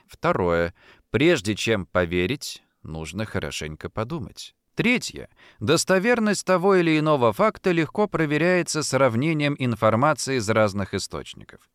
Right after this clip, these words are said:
О том, что до Гагарина из живых существ в космосе побывали только собаки, известно из множества источников, а сенсационные сведения горе-разоблачителей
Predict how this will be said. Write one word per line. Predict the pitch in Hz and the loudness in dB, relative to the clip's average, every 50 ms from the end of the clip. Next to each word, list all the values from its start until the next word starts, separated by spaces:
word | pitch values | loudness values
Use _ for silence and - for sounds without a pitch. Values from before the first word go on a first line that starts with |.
| _ - - - - - _ | _ -20 -20 -20 -20 -10 _
О | 95 101 107 | -2 -2 0
том, | - 143 147 156 143 | 2 2 2 2 2
что | - - - 143 143 - | -2 2 4 4 4 4
до | 113 107 139 135 | 4 2 2 4
Гагарина | 113 139 151 135 113 151 160 147 131 117 107 104 101 101 | 4 4 2 4 4 4 4 4 4 2 0 0 -2 -2
из | 98 | -2
живых | 95 92 120 123 120 113 95 | -2 -2 -2 0 0 -2 -4
существ | - - 104 92 - 120 131 113 - - - | -4 -6 -6 -6 -4 -4 -4 -4 -4 -6 -14
в | - | -14
космосе | _ - 131 117 - 98 92 85 - - 90 | _ 0 0 0 0 -2 -8 -10 -10 -12 -10
побывали | - 98 92 104 101 104 110 95 82 78 | -10 -4 -2 -2 0 2 2 2 0 -2
только | - - 101 90 - - - | -2 -2 -2 -2 -4 -8 -12
собаки, | - - 92 120 185 214 190 - 78 64 - - - - _ _ | -6 -6 -4 -2 -2 -2 -2 -6 -12 -16 -16 -20 -20 -20 _ _
известно | - 156 156 120 101 113 139 208 226 190 - - 190 | 0 0 0 2 0 0 0 2 0 0 -2 -2 -2
из | 190 185 - 180 160 127 | -2 0 0 -2 -2 -2
множества | 139 143 139 139 143 147 135 123 143 131 - 120 117 127 131 | -2 -2 0 2 2 2 2 0 -4 -6 -6 -6 -6 -4 -4
источников, | 120 - - 104 85 - - - - - - - - - _ _ _ - _ | -4 -6 -6 -6 -6 -6 -8 -14 -16 -18 -20 -20 -20 -20 _ _ _ -20 _
а | _ 127 131 123 | _ 0 0 0
сенсационные | - 139 135 120 - 131 110 - 135 131 113 104 98 90 87 90 | 0 -2 -2 -2 -4 -6 -4 -2 2 2 2 2 2 0 -4 -4
сведения | - - - 104 113 113 98 98 95 90 90 87 | -6 -8 -6 -4 -2 -2 -2 -2 -2 0 -2 -2
горе-разоблачителей | 87 95 113 104 95 87 85 82 82 90 90 92 92 95 - - 220 208 - - 69 64 60 - | -2 -2 -2 0 0 -2 -4 -4 -6 -4 -2 -2 -2 -2 -2 -4 -6 -6 -6 -10 -12 -16 -18 -18